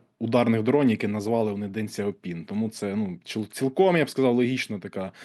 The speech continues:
логічний крок з боку К Н Р надати росіянам можливість безвізового в'їзду в країну.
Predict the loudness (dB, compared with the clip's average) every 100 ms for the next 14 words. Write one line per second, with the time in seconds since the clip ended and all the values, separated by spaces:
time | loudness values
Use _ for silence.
0 | -20 -4 0 0 0 -2 0 -2 -2 -4
1 | -6 -6 -6 0 2 2 2 0 -2 -4
2 | -6 -6 -6 -6 -6 -8 -10 -10 -10 -8
3 | -4 -2 -2 -4 -6 -8 -8 -6 -6 -6
4 | -6 -6 -6 -6 -8 -10 -10 -14 -20 -12
5 | -10 -6 -6 -6 -10 -12 -8 -6 -6 -10